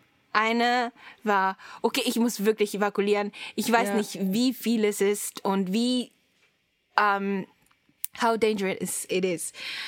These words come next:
Speaker 1: Und da war die Leute, die nach Süden evakuiert haben oder wieder nach l-, diesen, äh, eigenen Land gefahren,
Speaker 2: Mhm.
Speaker 1: oh,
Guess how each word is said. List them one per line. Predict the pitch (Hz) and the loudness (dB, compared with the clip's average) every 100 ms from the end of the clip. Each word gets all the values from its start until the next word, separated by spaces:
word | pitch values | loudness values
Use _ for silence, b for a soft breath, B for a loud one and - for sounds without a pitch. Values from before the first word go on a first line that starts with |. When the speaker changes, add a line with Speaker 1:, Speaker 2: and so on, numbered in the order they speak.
| B B | B B
Speaker 1:
Und | - 214 208 | -2 0 0
da | 202 | 2
war | 190 180 - _ _ _ _ _ _ | 2 0 -2 _ _ _ _ _ _
die | 139 185 180 | -4 0 2
Leute, | 180 175 185 | 0 0 -2
die | 175 180 170 | -2 -2 -2
nach | 156 156 - - - _ _ _ - | -4 -6 -10 -16 -20 _ _ _ -8
Süden | 202 226 254 240 240 233 233 220 - _ - | -2 0 2 2 0 0 -2 -4 -10 _ -4
evakuiert | 214 208 208 214 208 202 | -2 0 0 0 0 2
haben | 202 190 185 | 0 0 0
oder | 180 175 165 - | 0 0 -2 -6
wieder | 202 196 180 | -4 -2 0
nach | 170 170 - | -2 -4 -4
l-, | 190 175 | -6 -4
diesen, | 185 170 165 - - | -4 -4 -6 -8 -10
äh, | 175 165 160 | -6 -6 -6
eigenen | - 175 180 170 165 | -4 -4 -2 -4 -4
Land | 165 165 165 - - | -2 -4 -4 -8 -8
gefahren, | 165 - - 190 196 | -8 -6 -2 0 -2
Speaker 2:
Mhm. | |
Speaker 1:
oh, | 143 | -4